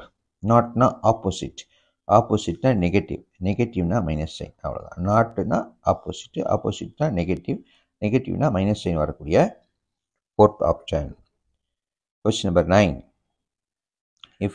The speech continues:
A and B are symmetric matrices of same, of order n, where A not equal to B, then symmetric. சிமெட்ரிக்ங்கிற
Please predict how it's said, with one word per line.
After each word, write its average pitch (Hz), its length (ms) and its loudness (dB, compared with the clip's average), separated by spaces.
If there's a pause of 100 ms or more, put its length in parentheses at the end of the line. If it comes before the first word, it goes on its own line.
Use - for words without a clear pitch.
(140)
A 139 100 10
and 135 160 4
B 113 120 8
are 117 120 6
symmetric 107 400 0
matrices 92 480 -4
of 85 40 -2 (100)
same, 95 200 0 (380)
of - 80 2 (140)
order 98 180 6 (200)
n, 180 60 -2 (480)
where 92 240 6
A 113 140 8
not 95 200 0
equal 85 220 -8
to 76 120 -8
B, - 100 -2 (120)
then 87 140 8 (720)
symmetric. 135 600 4 (800)
சிமெட்ரிக்ங்கிற 143 460 2